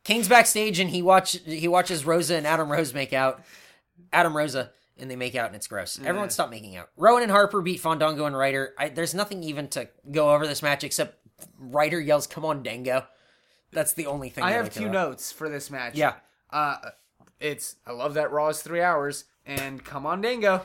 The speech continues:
Speaker 1: Come on, Dango. Uh, Stephanie in the Bellas promo, she says, "Nikki, you should, you should go out to the ring by yourself,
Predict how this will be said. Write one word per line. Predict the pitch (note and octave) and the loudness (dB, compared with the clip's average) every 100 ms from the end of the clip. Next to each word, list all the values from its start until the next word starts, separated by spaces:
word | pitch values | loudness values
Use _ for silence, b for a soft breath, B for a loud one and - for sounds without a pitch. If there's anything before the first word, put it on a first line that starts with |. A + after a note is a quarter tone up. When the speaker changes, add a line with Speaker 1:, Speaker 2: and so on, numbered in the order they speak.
| - | -2
Speaker 1:
Come | A3 | 6
on, | C4+ | 6
Dango. | B3 A#3+ B3 A#3+ A#3 B B B B B - | 6 4 10 10 10 B B B B B -2
Uh, | C3 | 0
Stephanie | C3 - B3+ B3+ B3+ | 0 6 6 6 0
in | B3 | 2
the | G3 | 6
Bellas | A3 A3+ G#3+ | 8 8 4
promo, | A3 G#3+ G#3 G#3 b b | 0 2 4 2 b b
she | - E3 | -12 -6
says, | D#3+ F#3 D#3+ F#3 | 0 2 0 -2
"Nikki, | F#3+ G3+ | -4 -2
you | G3 | -4
should, | F#3 D#3+ C#3 _ E3 | -4 -6 -12 _ -8
you | F#3+ | -6
should | F#3+ E3+ | -4 2
go | E3+ | 4
out | D#3+ | 4
to | - | 0
the | D3+ | -6
ring | D#3 | -2
by | D3+ C#3+ | 0 2
yourself, | C3 D3 C#3 C3+ | 0 2 2 0